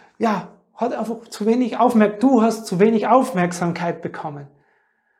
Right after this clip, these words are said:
Und diesen Teil gibt's noch in dir. Du kannst es vorstellen, wie ein Kind in dir, das es da noch gibt, das immer noch sagt, „Ja, wieso ist denn da niemand, der mich sieht, wie's mir geht? Wie ich mich fühle?“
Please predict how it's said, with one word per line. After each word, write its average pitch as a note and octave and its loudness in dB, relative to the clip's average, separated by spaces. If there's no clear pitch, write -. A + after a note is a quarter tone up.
Und F3 -4
diesen A#3 4
Teil A#3+ 0
gibt's - -4
noch C#3+ -6
in C#3 -6
dir. D3 -6
Du D#3+ -6
kannst G#3 -2
es G#3+ -2
vorstellen, A3 2
wie A#3+ 4
ein - -8
Kind B3+ 2
in G#3 2
dir, A3 6
das G#3 2
es G3 -2
da G3+ 2
noch G3+ -4
gibt, - -8
das G#3+ -8
immer A3+ 0
noch A3 -2
sagt, G#3+ -8
„Ja, - -20
wieso A#3+ -12
ist - -8
denn A3 2
da G#3 4
niemand, G3+ 2
der A3+ 0
mich G#3 -2
sieht, C#4+ 4
wie's G#3 0
mir F#3+ 4
geht? D#3+ 0
Wie A#3+ 2
ich - 2
mich G#3+ 4
fühle?“ E3 0